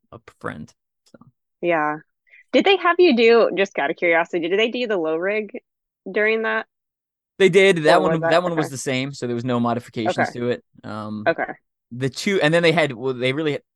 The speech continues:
Speaker 1: they had primes in it, like, from O C R World Championships, where there was
Speaker 2: Oh.
Speaker 1: like, a mini race within the race. So that was fun. One of them was three-legged race, uh, around the
Speaker 2: Okay.
Speaker 1: field.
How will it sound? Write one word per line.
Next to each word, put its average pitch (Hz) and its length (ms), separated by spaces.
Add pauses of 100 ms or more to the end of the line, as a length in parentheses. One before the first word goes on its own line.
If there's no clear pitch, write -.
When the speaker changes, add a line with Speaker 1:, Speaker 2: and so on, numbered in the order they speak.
(140)
Speaker 1:
they 123 100
had 143 160
primes 123 560
in 82 120
it, - 140 (160)
like, 107 300
from - 200
O 113 120
C 117 140
R 110 100
World 98 180
Championships, - 640
where 104 160
there 104 180
was 101 380
Speaker 2:
Oh. - 420 (140)
Speaker 1:
like, 117 160
a 117 40
mini 147 340
race 123 260
within 139 220
the 113 120
race. 82 520
So - 140
that 117 120
was 104 140
fun. 101 320
One 135 180
of 131 80
them 123 160
was 117 500 (300)
three-legged 131 460
race, 110 420 (760)
uh, 107 200
around 117 280
the 110 100
Speaker 2:
Okay. 127 80
Speaker 1:
field. 120 320